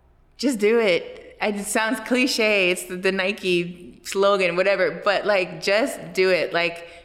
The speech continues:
you have to trust yourself. And more than anything, you have to trust what, in my instance, it's God. Like, like, I trust what God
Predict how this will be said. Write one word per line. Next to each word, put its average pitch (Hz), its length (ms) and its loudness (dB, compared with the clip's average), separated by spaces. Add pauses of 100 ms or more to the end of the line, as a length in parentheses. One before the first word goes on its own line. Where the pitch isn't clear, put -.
you 202 160 0
have 220 360 -2
to 247 100 -4
trust 202 420 -2 (420)
yourself. 165 720 -2 (140)
And 170 320 0 (400)
more 254 160 2
than 262 100 2
anything, 208 200 0
you 214 120 2
have 208 120 0
to 190 80 -2
trust 180 420 -2
what, 165 440 -2 (800)
in 190 120 -2
my 202 340 -2
instance, 175 420 -4
it's 170 100 -12
God. 160 440 -2
Like, 170 320 -4
like, 147 160 -4
I 175 160 -2
trust 196 260 -2
what 170 160 -4
God 170 400 -2